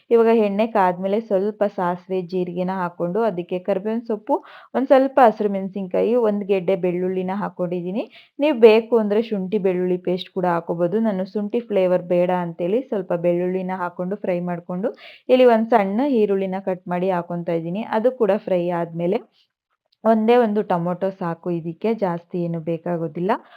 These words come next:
ಒಂದ್ ಟೊಮೊಟೊನ ಹಾಕೊಂಡಿದೀನಿ. ನಿಮ್ಗೆ ಇನ್ನೊಂದ್ ಸ್ವಲ್ಪ ಹುಳಿ ಬೇಕು ಅಂತ ಹೇಳಿದ್ರೆ ನೀವು ಹುಣಸೆ ಹುಳಿನೂ ಕೂಡ ಯೂಸ್ ಮಾಡ್ಕೋಬಹುದು. ನಾನಿಲ್ಲಿ ಇವತ್ತು ಹುಣಸೆ ಹುಳಿನ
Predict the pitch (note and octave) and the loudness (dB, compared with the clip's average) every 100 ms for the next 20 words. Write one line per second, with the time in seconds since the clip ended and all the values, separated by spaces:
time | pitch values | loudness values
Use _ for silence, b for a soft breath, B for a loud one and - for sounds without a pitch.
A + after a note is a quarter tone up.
0 | B B A#3 A3+ G3+ G3 G3 G#3 G#3+ A3 | B B 0 4 4 2 0 0 0 -2
1 | F3+ F3+ F3 E3+ F3 A#3 C4 B3 B3+ B3+ | -4 -4 -4 -4 -4 -4 -2 0 2 2
2 | B3 B3+ C#4 D4 D4 C#4 A#3 A3+ A3+ G3 | 2 0 4 4 6 4 6 4 4 0
3 | F#3 F#3+ F3+ F3+ F3 E3+ G#3+ A#3 G3+ F#3+ | 0 -4 -4 -2 -2 -2 -2 -2 -2 -4
4 | F#3 G3+ F#3+ F3+ F3 E3+ E3+ F3+ F#3 F3 | -4 -4 -2 -2 -4 -6 -4 -2 -2 -4
5 | E3+ F3+ E3 - D#3 E3 A#3+ B B B | -4 -6 -6 -8 -4 -2 -2 B B B
6 | G#3+ A3 G#3 G3+ F3+ F#3 G#3+ F#3+ F3+ G3+ | -2 2 2 2 0 -2 -2 -2 -2 -2
7 | F#3 F3+ F3+ | 0 -2 -2